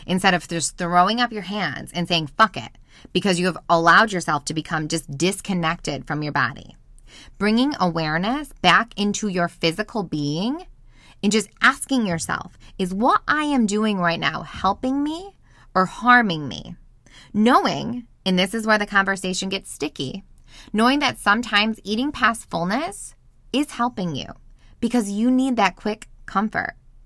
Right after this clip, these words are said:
Processed food is reliable, and we find ourselves binging on it all the time because it always tastes the same, right? We know exactly what to expect from an Oreo one hundred percent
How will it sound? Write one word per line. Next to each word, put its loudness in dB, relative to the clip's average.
Processed 2
food 0
is 2
reliable, 0
and 2
we 0
find 6
ourselves 0
binging 2
on 6
it 4
all 4
the -4
time -2
because 2
it 4
always 4
tastes -4
the -6
same, -8
right? 0
We 2
know 4
exactly 0
what 0
to -4
expect 2
from -2
an -8
Oreo 0
one -2
hundred 0
percent -2